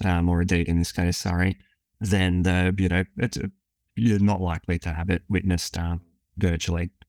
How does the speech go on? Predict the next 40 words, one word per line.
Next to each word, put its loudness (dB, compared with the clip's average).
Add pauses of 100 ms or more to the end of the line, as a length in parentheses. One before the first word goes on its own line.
(160)
So, 0
yeah, 2
I, 0
I 0
think 0 (100)
hopefully 2
W 2
A 2
is 2
on 0
the -2
path. 0
A 0
C -2
T, -2 (680)
you 6
know, 4
we, 4
we 2
would 2
hope 2
is -4
not -2
too 4
far 2
behind, 2
but 0
we'll -2
wait 0
and -8
see. 2
Um, 2 (840)
but 4
in 4
taking 2
those 2
steps -2
to 0
have 2
a 2